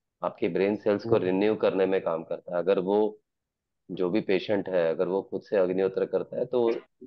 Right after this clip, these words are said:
Speaker 1: जल्दी release हो पाएगा इसमें से।
Speaker 2: जी।
Speaker 1: और उसको अग्निहोत्र ash consumption के लिए देंगे। इसके, अ, आप homa dot one करके site है, इसमें ना बहुत सारे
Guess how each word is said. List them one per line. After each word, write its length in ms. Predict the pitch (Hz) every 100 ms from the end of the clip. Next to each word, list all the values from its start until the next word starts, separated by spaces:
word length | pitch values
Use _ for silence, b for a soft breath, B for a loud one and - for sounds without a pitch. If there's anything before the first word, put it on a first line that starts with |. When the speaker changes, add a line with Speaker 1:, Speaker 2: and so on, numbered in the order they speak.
| -
Speaker 1:
जल्दी 760 | 95 85 95 98 117 110 - - 95
release 340 | 90 92 101 92
हो 100 | 90
पाएगा 340 | 87 82 78
इसमें 220 | 78 - 101
से। 160 | - - _ _ _ _ _ _ _ _ _ _ _ 123
Speaker 2:
जी। 180 | 98 92 _ _ -
Speaker 1:
और 160 | 90 87
उसको 200 | 87 98
अग्निहोत्र 400 | 90 87 92 95
ash 260 | 85 87
consumption 580 | - 85 80 80 - 82
के 100 | 76
लिए 80 | 78
देंगे। 720 | 73 76 - - 339 370 110
इसके, 520 | 104 - 139 131 117
अ, 480 | - 104 95 92 90 95
आप 240 | 98 - -
homa 300 | 98 101 110
dot 200 | 110 -
one 260 | 107 113 98
करके 240 | 101 -
site 360 | - 98 95 95
है, 180 | 80 80
इसमें 280 | - 104
ना 100 | 104
बहुत 440 | 104 92 90 95 -
सारे 460 | 95 95 95 95